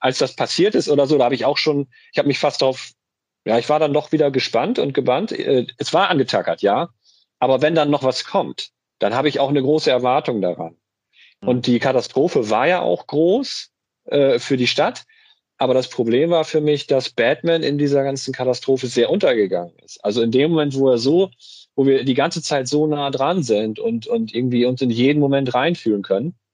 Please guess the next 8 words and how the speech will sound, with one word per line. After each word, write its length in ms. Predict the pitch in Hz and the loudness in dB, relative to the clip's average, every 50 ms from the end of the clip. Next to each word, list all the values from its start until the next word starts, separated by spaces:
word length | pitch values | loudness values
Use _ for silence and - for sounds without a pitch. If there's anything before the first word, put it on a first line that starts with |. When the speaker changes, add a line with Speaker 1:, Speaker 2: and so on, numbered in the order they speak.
| _ _ _ _ _ _ _ _ _ _ _ | _ _ _ _ _ _ _ _ _ _ _
Speaker 1:
mh, 560 | - 131 127 127 127 131 131 131 131 131 131 127 - _ _ _ _ _ _ _ | -2 0 2 2 4 2 2 2 0 -2 -4 -8 -14 _ _ _ _ _ _ _
das 140 | - 127 127 | -6 -4 0
war 120 | 135 139 135 | 0 2 2
alles 180 | 156 175 - | 2 0 2
so, 200 | 165 156 151 135 | 2 2 2 2
so, 280 | 120 139 135 123 - 117 | 2 2 0 0 -2 -2
so 160 | 120 123 127 | 0 0 2
mikromäßig. 800 | 127 170 220 - 135 120 95 92 92 95 - - 165 - - | 2 2 0 0 0 0 2 2 0 0 0 -2 -4 -4 -6